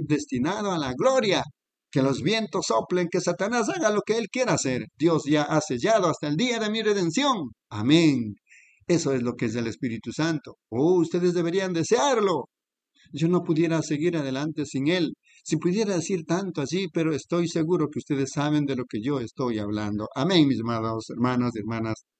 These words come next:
Que el Señor Jesucristo los bendiga. Continuamos con la lectura de este mensaje titulado ¿Qué es el Espíritu Santo?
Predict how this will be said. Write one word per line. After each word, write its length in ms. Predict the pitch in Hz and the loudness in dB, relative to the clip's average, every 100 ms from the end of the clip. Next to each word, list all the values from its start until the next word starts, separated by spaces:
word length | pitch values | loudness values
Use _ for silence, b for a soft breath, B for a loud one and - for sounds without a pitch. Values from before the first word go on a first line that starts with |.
| b _ | b _
Que 100 | - | -10
el 60 | 131 | -6
Señor 280 | 110 113 104 | -4 -4 -4
Jesucristo 500 | 110 113 110 104 113 | -8 -8 -6 -4 -4
los 120 | 101 | -2
bendiga. 340 | 101 101 107 | -2 -2 -2
Continuamos 640 | 104 190 170 120 117 113 110 | -2 -4 -2 -2 0 -2 -4
con 160 | 120 | -4
la 80 | 110 | -4
lectura 440 | 107 107 147 143 131 | -4 0 2 2 0
de 60 | |
este 280 | 120 - 123 b b b | -2 -4 -6 b b b
mensaje 540 | 127 113 107 131 127 131 | -2 0 0 0 0 0
titulado 640 | 117 - 131 117 131 135 135 B B _ - | -2 -6 -4 -2 0 0 -2 B B _ -2
¿Qué 140 | 254 - | 0 6
es 380 | 165 165 151 - | 8 10 8 2
el 140 | 120 | -2
Espíritu 540 | 110 - 202 165 - | -2 0 4 6 6
Santo? 580 | 120 101 104 107 156 170 | 2 0 0 2 2 2